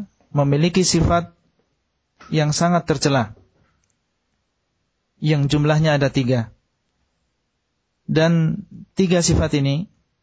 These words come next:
adalah dosa-dosa yang mereka langgar, padahal dorongan untuk melakukan dosa tersebut adalah lemah.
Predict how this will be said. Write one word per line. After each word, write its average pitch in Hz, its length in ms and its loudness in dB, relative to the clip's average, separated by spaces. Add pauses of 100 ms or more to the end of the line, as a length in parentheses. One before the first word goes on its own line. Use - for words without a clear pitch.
(240)
adalah 156 640 0 (1400)
dosa-dosa 156 880 0 (1120)
yang 156 320 0
mereka 147 640 0 (160)
langgar, 156 560 0 (800)
padahal 156 720 0 (400)
dorongan 156 640 0 (720)
untuk 160 320 -2
melakukan 160 560 0
dosa 151 240 0
tersebut 156 400 -2
adalah 147 480 0 (160)
lemah. 147 400 0